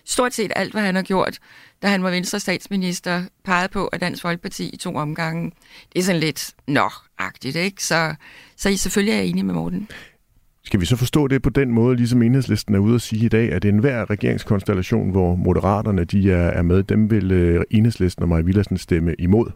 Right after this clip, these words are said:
Speaker 2: Vil Dansk Folkeparti også stemme imod
Speaker 1: Nej,
Speaker 2: enhver?
Speaker 1: det tror jeg ikke, vi vil. Det tror
Speaker 2: Nej.
Speaker 1: jeg ikke, vi vil. Øh, altså, de må, de må danne den regering, som, som bliver dannet, og med den politiske modstand, der vil være fra, fra oppositionen.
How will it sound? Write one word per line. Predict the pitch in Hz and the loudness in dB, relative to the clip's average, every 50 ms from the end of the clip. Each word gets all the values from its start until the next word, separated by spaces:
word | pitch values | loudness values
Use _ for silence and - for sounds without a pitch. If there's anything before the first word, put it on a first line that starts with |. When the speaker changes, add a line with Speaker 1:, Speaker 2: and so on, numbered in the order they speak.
| - _ _ _ - - - | -16 _ _ _ -20 -14 -2
Speaker 2:
Vil | 87 101 - - | 0 0 2 2
Dansk | 104 95 - - | 0 -2 0 0
Folkeparti | 110 120 127 - - - 135 113 | -2 -2 -2 -6 -4 0 2 2
også | 113 117 | 2 2
stemme | - - 139 123 117 | 2 0 2 2 4
imod | 110 127 135 | 4 4 4
Speaker 1:
Nej, | - 143 | 4 2
Speaker 2:
enhver? | 113 113 110 - | 2 2 0 0
Speaker 1:
det | |
tror | - - - | -2 -4 -4
jeg | - | -6
ikke, | 113 131 - 165 | -6 -6 -6 -6
vi | 160 170 | -4 -4
vil. | 151 - - - _ | -6 -6 -10 -12 _
Det | - 156 | -10 -4
tror | - 131 | -2 -2
Speaker 2:
Nej. | - - | -2 -2
Speaker 1:
jeg | 98 | -6
ikke, | 156 170 | -8 -6
vi | - 170 | -6 -4
vil. | 165 175 175 - - - | -2 -2 -2 -4 -6 -10
Øh, | - - - 175 170 170 165 160 - - 160 | -10 -4 -2 0 0 0 0 -2 -2 -2 -4
altså, | 156 160 - | -4 -2 -4
de | 165 - - 185 | -6 -2 0 2
må, | 180 180 175 170 165 - - - - - - - - _ _ - | 2 4 2 0 -2 -4 -12 -20 -20 -20 -20 -20 -20 _ _ 0
de | 208 | 2
må | 196 180 | 2 2
danne | 175 185 175 185 208 202 | 2 0 0 0 0 -2
den | 214 196 135 | -2 -2 0
regering, | 147 185 180 - 202 202 - 147 190 190 196 185 | -2 -2 -2 -2 -2 0 0 0 0 0 0 0
som, | 185 - 202 185 185 180 175 | 0 -2 -2 0 0 -2 -2
som | - - 180 180 180 | -2 -2 -4 -2 -2
bliver | 185 185 175 | 0 -2 0
dannet, | 175 - 165 165 175 190 196 202 208 208 196 - - | 0 0 -2 0 0 0 0 0 0 0 -2 -4 -4
og | - 175 175 175 175 175 - | -2 -2 0 0 -2 -4 -4
med | - 185 190 185 | -4 -4 -4 -2
den | 175 190 190 196 - - _ - - - - - - _ | -2 -2 -2 -2 -4 -8 _ -20 -20 -20 -20 -20 -20 _
politiske | - 226 220 202 214 196 233 220 - - 208 | 0 2 2 2 2 2 0 0 0 0 0
modstand, | 196 185 190 208 - - 233 208 185 - | 2 2 0 0 0 0 -2 -2 -2 -2
der | - 196 | -4 -4
vil | 185 190 190 175 | -4 -4 -4 -2
være | 175 175 170 180 202 220 | -2 -2 0 0 -2 -2
fra, | - - - 185 185 175 170 175 180 - _ - | -4 -4 -2 -2 -2 -2 -2 -4 -8 -12 _ -18
fra | - - - 185 180 175 165 - - _ _ | -10 -4 -4 -2 -2 -4 -6 -10 -18 _ _
oppositionen. | 202 185 196 190 202 196 - - 208 - - - - 220 220 214 | -4 0 0 0 0 0 0 0 -2 -2 -4 -6 -2 -2 -2 -2